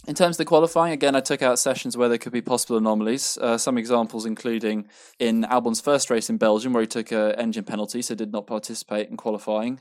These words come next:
And also I excluded examples where they both didn't do their fastest lap in the same session. So, for example, this year in Hungary, where Albon was out in Q two, I did not include that one. And if I took all those out, that came up with Albon being nought point four two seven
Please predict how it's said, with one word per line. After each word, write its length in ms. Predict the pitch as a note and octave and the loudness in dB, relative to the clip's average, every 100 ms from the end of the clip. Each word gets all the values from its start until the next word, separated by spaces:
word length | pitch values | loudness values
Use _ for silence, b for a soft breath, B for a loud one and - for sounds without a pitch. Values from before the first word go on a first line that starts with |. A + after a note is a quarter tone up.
| - | -4
And 160 | A#2 B2 | 0 0
also 240 | B2 B2+ | 2 2
I 60 | A#2 | 2
excluded 500 | B2 C3 A#2+ A2+ - B B B B B | 0 -2 0 0 -6 B B B B B
examples 640 | B2 A2 A#2+ A2+ A2+ A2 A2 | -6 0 0 0 -2 -6 0
where 380 | A2+ A2 A2 | 4 4 4
they 160 | G#2+ A2+ | 2 0
both 320 | G#2 A#2 A2 _ - B2 | 0 0 -2 _ -14 0
didn't 220 | B2 A#2 | 2 4
do 100 | A2 | 4
their 140 | A2+ | 2
fastest 440 | A2+ A#2+ A2+ A#2 - | 4 4 4 0 2
lap 300 | C3 - - | 2 2 -4
in 100 | B2 | -4
the 80 | A#2 | 0
same 220 | B2 A#2+ | 2 2
session. 340 | A2+ C3+ - D#3 | 2 0 0 -2
So, 160 | B2+ | -2
for 100 | A2+ | -4
example, 440 | A2 A2+ G#2+ A2+ G#2+ | 0 2 2 -2 -4
this 260 | A#2 - | -4 -4
year 220 | A#2 G#2+ G#2 | 0 0 0
in 200 | A#2 G#2+ | -2 -4
Hungary, 360 | A#2+ A2 G#2 | -2 0 0
where 140 | G#2 G#2 | 0 2
Albon 260 | A2+ G#2+ | 0 0
was 100 | G#2 | -2
out 120 | G2+ | -4
in 60 | A2 | -4
Q 220 | - G#2+ | -6 -6
two, 240 | G2+ G#2+ G#2 | -4 0 0
I 40 | |
did 120 | G#2 | 0
not 160 | G#2+ G#2 | -6 -8
include 340 | G#2 A2 G2 | -6 -4 -2
that 200 | G#2+ G2+ | -2 0
one. 220 | G#2+ A2+ - B B | -2 -4 -8 B B
And 120 | A#2+ A#2+ | -4 0
if 80 | |
I 60 | C3+ | 0
took 220 | F3 E3 | 2 2
all 120 | D#3 | 4
those 220 | C3 A#2+ C3 | 6 6 6
out, 400 | A2+ A#2 - - | 4 4 -2 -2
that 200 | C3+ - | -2 0
came 260 | C#3+ C3 | 0 2
up 200 | B2 - | 2 -2
with 480 | B2+ A#2+ A#2 A#2 - - C3+ | -2 0 2 0 -6 -4 2
Albon 720 | C#3 B2+ C3 B2+ B2 A#2+ A2+ | 2 2 2 2 0 -4 -2
being 380 | B2 A#2+ A#2 B2+ | 0 0 -2 0
nought 160 | D#3 | 0
point 200 | D#3 D3+ | 0 -6
four 240 | - D#3+ D3+ | -4 -2 -2
two 180 | - C#3 | -2 -4
seven 580 | - E3 D3 A2+ G#2 | 0 0 0 -4 -4